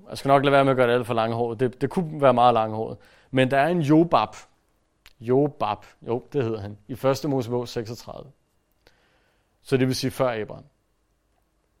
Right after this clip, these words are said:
Øh, undskyld, ikke før Abraham. Før Moses, efter Abraham. Øh, der er nogen, der mener, at det må være den samme som Job. Og han levede,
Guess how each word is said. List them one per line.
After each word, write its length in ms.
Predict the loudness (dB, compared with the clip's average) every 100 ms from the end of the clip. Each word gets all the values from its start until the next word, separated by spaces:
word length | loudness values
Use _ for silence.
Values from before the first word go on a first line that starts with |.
| _ _ -20 _ -6
Øh, 160 | -6 -6
undskyld, 360 | -12 -14 -14
ikke 120 | -14 -12
før 240 | -12 -10
Abraham. 220 | -12 -16 -18
Før 180 | 2 4
Moses, 520 | 4 0 -4 -16 -20 _
efter 320 | -10 -8 -8 -10
Abraham. 220 | -14 -18 _ _ _ _ _ _ _ _ _
Øh, 220 | -2 -2 -2
der 60 | 0
er 60 |
nogen, 580 | 2 4 4 2 0 -4 -10 _ _
der 60 | -2
mener, 520 | 0 0 0 -4 -10 -12 _ _ _
at 140 | -6 0
det 100 | 2
må 100 | 4
være 160 | 2
den 100 | 0
samme 300 | -4 -4 -4
som 160 | -6 -6
Job. 320 | -4 -6 -12 _ _ _ _ _ _ _ _ _ _ _ _
Og 180 | -2 0
han 180 | 2 2
levede, 580 | 4 6 8 6 4